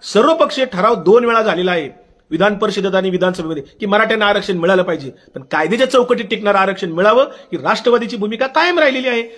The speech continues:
आता पवार साहेबांनी मध्यंतरी एक महिन्यापूर्वी, अ, भूमिका जाहीरपणाने मांडलेली आहे माध्यमांच्या समोर की राज्यघटनेमध्ये दुरुस्ती करावं लागेल आणि सोळा टक्क्याचं वाढीव आरक्षण, जसं बिहारमध्ये जातवार जनगणना झाली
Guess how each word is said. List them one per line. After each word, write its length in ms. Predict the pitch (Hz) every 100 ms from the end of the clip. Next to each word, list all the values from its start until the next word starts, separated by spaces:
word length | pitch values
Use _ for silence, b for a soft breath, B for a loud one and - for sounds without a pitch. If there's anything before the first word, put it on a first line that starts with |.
| B -
आता 160 | 202 -
पवार 280 | 247 277
साहेबांनी 320 | 294 262 269 269
मध्यंतरी 460 | 269 254 254 262
एक 120 | 262
महिन्यापूर्वी, 540 | 262 240 240 240 240 240 - B B
अ, 220 | 180 202 208
भूमिका 420 | 175 185 240 240 240
जाहीरपणाने 460 | 175 196 233 214 214
मांडलेली 380 | 196 180 190 226
आहे 80 | 202
माध्यमांच्या 480 | 190 180 175 170
समोर 240 | 165 160 240 B B B -
की 80 |
राज्यघटनेमध्ये 720 | 233 180 180 277 262 - 247 240
दुरुस्ती 400 | 180 208 254 277
करावं 260 | 240 220
लागेल 260 | 202 180 160 B B B
आणि 180 | 165 240
सोळा 280 | - 190 254
टक्क्याचं 400 | 262 262 254 226
वाढीव 260 | 208 240
आरक्षण, 340 | 240 226 233 208
जसं 220 | 233 185
बिहारमध्ये 440 | 196 247 240 240
जातवार 400 | 202 202 - 240
जनगणना 420 | 220 233 233 226
झाली 520 | 233 180 190 220 151